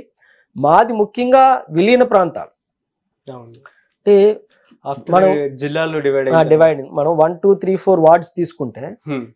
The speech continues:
Speaker 1: మా ఎక్కడి నుంచి చెప్పాను ఎంత, నైంటీ త్రీ, నైంటీ ఫోర్,
Speaker 2: Oh,
Speaker 1: నైంటీ ఫైవ్,
Speaker 2: నైంటీ ఫైవ్,
Speaker 1: నైంటీ సిక్స్,
Speaker 2: నైంటీ సెవెన్,
Speaker 1: నైంటీ సెవెన్, నైంటీ ఎయిట్.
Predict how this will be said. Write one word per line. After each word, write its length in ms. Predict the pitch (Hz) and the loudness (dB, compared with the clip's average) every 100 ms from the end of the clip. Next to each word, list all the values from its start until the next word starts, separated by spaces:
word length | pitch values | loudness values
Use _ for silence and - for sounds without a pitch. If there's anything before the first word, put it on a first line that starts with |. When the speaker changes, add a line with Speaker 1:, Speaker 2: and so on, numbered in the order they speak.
| _ 147 | _ 0
Speaker 1:
మా 200 | 160 156 | 2 2
ఎక్కడి 180 | 190 | 0
నుంచి 180 | 202 190 | -2 0
చెప్పాను 260 | 196 196 190 | 0 2 0
ఎంత, 140 | 185 | 0
నైంటీ 380 | 185 160 165 165 | 0 0 -2 -4
త్రీ, 200 | 165 208 | -4 -2
నైంటీ 280 | 185 156 165 | -2 -2 -4
ఫోర్, 220 | 165 196 | -2 0
Speaker 2:
Oh, 60 | 175 | 0
Speaker 1:
నైంటీ 220 | 147 165 | 0 0
ఫైవ్, 160 | - 190 | 2 2
Speaker 2:
నైంటీ 60 | |
ఫైవ్, 100 | 151 | 2
Speaker 1:
నైంటీ 140 | 160 165 | -2 -4
సిక్స్, 220 | 208 180 | -6 -2
Speaker 2:
నైంటీ 220 | 160 165 | -2 0
సెవెన్, 240 | 208 202 | 2 4
Speaker 1:
నైంటీ 60 | 190 | 4
సెవెన్, 100 | 196 | 2
నైంటీ 140 | 196 | 4
ఎయిట్. 200 | 196 170 | 2 2